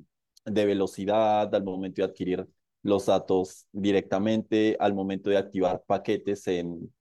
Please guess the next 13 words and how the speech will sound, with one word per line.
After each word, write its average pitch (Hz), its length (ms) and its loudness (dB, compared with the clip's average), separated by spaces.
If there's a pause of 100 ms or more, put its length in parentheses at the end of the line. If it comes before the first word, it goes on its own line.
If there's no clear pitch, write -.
en 95 120 -8
sap 98 220 0
Analytics 95 340 -6
Cloud, 110 280 2
que 95 120 0
ya 92 80 -2
están 98 240 -4
diseñados 90 600 0
para, 87 400 2 (200)
para 95 200 2
ser 95 220 0
consumidos 92 580 -4
desde, 90 600 -2